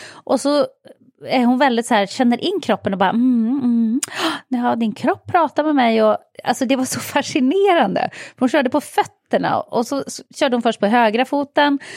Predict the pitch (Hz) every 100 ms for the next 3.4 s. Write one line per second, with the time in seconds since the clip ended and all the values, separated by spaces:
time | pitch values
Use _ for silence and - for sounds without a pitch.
0 | - - - 233 214 233 226 - 202 196
1 | 262 302 359 277 302 359 320 262 285 302
2 | 285 311 - 277 285 262 254 247 247 247
3 | 254 233 214 208